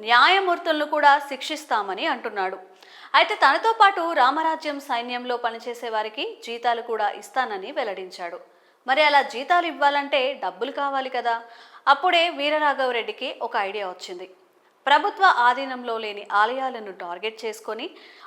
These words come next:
అందులో పనిచేసే అర్చకులను డబ్బులు డిమాండ్ చేయాలని డిసైడ్ అయిపోయాడు. అందులో భాగంగానే శుక్రవారం ఓ ఇరవై మంది వ్యక్తులతో కలిసి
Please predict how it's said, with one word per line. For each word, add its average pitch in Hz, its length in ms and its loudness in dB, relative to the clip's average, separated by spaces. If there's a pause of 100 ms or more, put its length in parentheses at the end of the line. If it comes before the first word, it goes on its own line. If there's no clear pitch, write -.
అందులో 320 340 2
పనిచేసే 269 640 -2
అర్చకులను 254 580 -4
డబ్బులు 269 480 0
డిమాండ్ 208 460 -6
చేయాలని 190 500 -6
డిసైడ్ 233 320 -6
అయిపోయాడు. 175 460 -10 (540)
అందులో 349 280 8
భాగంగానే 330 640 2
శుక్రవారం 330 720 4
ఓ 240 80 0
ఇరవై 269 360 2
మంది 320 240 -4
వ్యక్తులతో 247 540 -4
కలిసి 233 480 -6